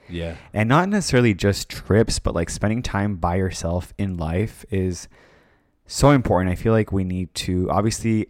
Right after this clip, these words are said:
Speaker 2: community is important, friendships are important, connections are important. Just having, like, even that one person that you can just talk to is
Speaker 1: Mm-hmm.
Speaker 2: great. Um, but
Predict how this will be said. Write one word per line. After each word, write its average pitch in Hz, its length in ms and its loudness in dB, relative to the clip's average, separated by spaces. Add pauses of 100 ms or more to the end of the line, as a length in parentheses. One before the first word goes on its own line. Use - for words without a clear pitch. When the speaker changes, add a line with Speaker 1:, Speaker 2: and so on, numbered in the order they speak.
Speaker 2:
community 98 340 -2
is 101 100 0
important, 87 600 -4
friendships - 560 -4
are 101 80 2
important, 87 420 -4
connections 92 480 -6
are 87 100 4
important. 80 460 -4
Just - 160 -8
having, 110 320 -4
like, 95 220 -4
even 110 240 -2
that 107 180 2
one 90 400 0
person 87 480 -4
that 80 120 -8
you 78 120 -8
can 95 140 -10
just 110 160 -8
talk 82 180 -4
to - 120 -8
is 90 80 -4
Speaker 1:
Mm-hmm. 90 80 -14
Speaker 2:
great. 87 300 0 (720)
Um, 92 380 -6 (320)
but 104 420 2